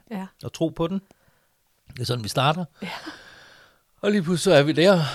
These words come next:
Speaker 2: og så derfra, så kræver det faktisk, at vi begynder at udvikle. Øh, og
Speaker 1: Hvis
Speaker 2: så
Speaker 1: vi indser.
Speaker 2: Ja, hvis vi kommer dertil.
Speaker 1: <laughs> Ja, lige
Speaker 2: <laughs> Hvis vi er
Speaker 1: præcis.
Speaker 2: klar.
Speaker 1: Ja. For ellers så kan vi jo bare
Speaker 2: <laughs>
Speaker 1: køre
Speaker 2: Ja, ja,
Speaker 1: derudad,
Speaker 2: ja,
Speaker 1: ikke?
Speaker 2: ja, nogen
Speaker 1: Ja.
Speaker 2: vil fortsætte i det
Speaker 1: Indtil
Speaker 2: her.
Speaker 1: de ligger sig i fosterstillingen.
Speaker 2: Ja,
Speaker 1: Og siger,
Speaker 2: nogen
Speaker 1: "Det
Speaker 2: går jo
Speaker 1: kan
Speaker 2: også i
Speaker 1: jeg ikke."
Speaker 2: graven med det,
Speaker 1: Ja,
Speaker 2: jo.
Speaker 1: det er selvfølgelig rigtigt.
Speaker 2: Ja.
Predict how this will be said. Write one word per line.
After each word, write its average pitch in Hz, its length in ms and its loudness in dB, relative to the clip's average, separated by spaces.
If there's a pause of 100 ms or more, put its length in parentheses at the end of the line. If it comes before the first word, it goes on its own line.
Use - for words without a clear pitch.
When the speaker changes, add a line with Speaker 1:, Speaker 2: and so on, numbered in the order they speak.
(260)
Speaker 2:
og 143 100 -6
så 170 100 -2
derfra, 156 380 2
så - 140 -6
kræver 156 260 2
det 143 100 -2
faktisk, 135 200 -4
at 135 60 -6
vi 120 40 -6
begynder 131 240 -4
at 120 40 -2
udvikle. 104 440 -6 (580)
Øh, 113 440 -4
og 123 60 -6
Speaker 1:
Hvis 262 180 4
Speaker 2:
så 254 140 -6
Speaker 1:
vi 247 60 -2
indser. 190 720 -4 (240)
Speaker 2:
Ja, 143 280 4
hvis 135 260 -2
vi 135 60 -4
kommer 131 280 2
dertil. 110 380 2
Speaker 1:
<laughs> - 140 8
Ja, - 120 12
lige 208 140 10
Speaker 2:
<laughs> - 20 2
Hvis 294 180 6
vi 180 40 6
er 196 60 8
Speaker 1:
præcis. 156 140 4
Speaker 2:
klar. 143 380 4
Speaker 1:
Ja. 151 100 2 (140)
For - 100 6
ellers 269 140 12
så 277 60 2
kan 269 100 4
vi 269 40 6
jo 262 100 8
bare 233 200 10
Speaker 2:
<laughs> - 0 -
Speaker 1:
køre 285 140 10
Speaker 2:
Ja, - 60 12
ja, - 60 12
Speaker 1:
derudad, 247 240 8
Speaker 2:
ja, 165 160 8
Speaker 1:
ikke? 175 120 6
Speaker 2:
ja, 156 120 6
nogen 170 240 -2
Speaker 1:
Ja. 175 60 -2
Speaker 2:
vil 151 100 -2
fortsætte 156 600 -2 (100)
i - 40 -6
det 269 140 2
Speaker 1:
Indtil 139 180 2
Speaker 2:
her. 220 120 4
Speaker 1:
de 196 60 0
ligger 233 220 6
sig 226 160 4
i 196 40 2
fosterstillingen. 196 800 -2 (300)
Speaker 2:
Ja, 165 460 4
Speaker 1:
Og 147 100 -2
siger, 151 80 2
Speaker 2:
nogen 190 120 4
Speaker 1:
"Det 220 60 6
Speaker 2:
går 160 80 10
jo 147 60 8
Speaker 1:
kan 139 60 6
Speaker 2:
også 147 140 2
i - 20 2
Speaker 1:
jeg 151 40 -2
ikke." - 60 -10
Speaker 2:
graven 135 360 0
med 131 180 -10
det, 131 100 -8
Speaker 1:
Ja, 208 120 0
Speaker 2:
jo. 214 60 2
Speaker 1:
det 208 80 -6
er 226 40 -6
selvfølgelig 190 420 -8
rigtigt. 175 180 -8
Speaker 2:
Ja. 170 140 -2